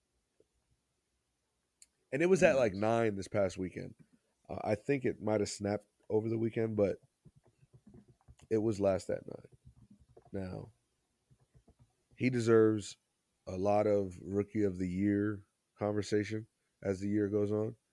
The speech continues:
Speaker 1: for N L Rookie of the Year. Um,
Speaker 2: Okay.
Speaker 1: also, Corbin Carroll, Diamondbacks outfielder,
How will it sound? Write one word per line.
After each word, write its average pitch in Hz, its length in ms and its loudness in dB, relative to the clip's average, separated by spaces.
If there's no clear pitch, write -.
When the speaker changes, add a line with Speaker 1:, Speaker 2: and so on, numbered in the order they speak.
Speaker 1:
for 98 140 -2
N 101 120 -4
L 104 100 0
Rookie 104 280 -4
of 104 60 -2
the 107 80 -2
Year. 107 240 -4
Um, 90 360 -8
Speaker 2:
Okay. 123 140 -10
Speaker 1:
also, 95 640 -2
Corbin 101 300 0
Carroll, 104 480 0
Diamondbacks 98 640 -2
outfielder, 101 560 -4